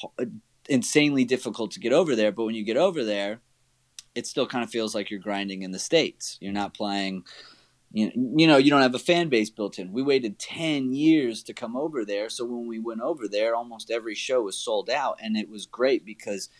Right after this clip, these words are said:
we weren't forcing ourselves on it, on anybody. It was, "This, this is right." People wanted this. People wanted us to come,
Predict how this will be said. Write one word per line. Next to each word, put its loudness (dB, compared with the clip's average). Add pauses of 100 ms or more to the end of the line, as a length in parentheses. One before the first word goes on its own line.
(280)
we 0
weren't 2
forcing 2
ourselves -2
on -4
it, -8 (100)
on -2
anybody. 0
It 2
was, -2 (160)
"This, 2 (120)
this 4
is 0
right." 6 (140)
People -2
wanted -2
this. -10
People -6
wanted 0
us 0
to -4
come, 2